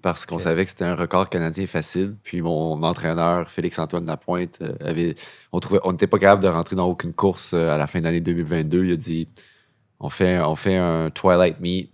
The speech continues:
Speaker 1: on fait un crépuscule à Québec. Il va y avoir une course, ça va être au deux mille mètres. » Puis mes
Speaker 2: Oh.
Speaker 1: coéquipiers,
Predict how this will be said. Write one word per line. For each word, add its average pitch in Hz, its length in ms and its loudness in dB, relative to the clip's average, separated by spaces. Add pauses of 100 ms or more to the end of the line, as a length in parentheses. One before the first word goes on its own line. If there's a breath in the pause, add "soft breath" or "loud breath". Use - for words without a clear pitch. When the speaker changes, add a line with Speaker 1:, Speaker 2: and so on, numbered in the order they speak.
Speaker 1:
on 76 100 -6
fait 87 140 -2
un 80 320 0
crépuscule 90 720 -2
à 80 80 2
Québec. 85 560 0
Il - 40 -6
va 85 60 4
y 78 40 8
avoir 76 200 2
une 85 160 -2
course, 82 240 -2
ça 78 100 -2
va 76 60 0
être 73 100 -4
au 82 80 2
deux 80 120 -2
mille 78 160 -2
mètres. » 80 380 0
Puis 80 280 -4
mes 78 160 -4
Speaker 2:
Oh. - 40 -10
Speaker 1:
coéquipiers, 82 600 -2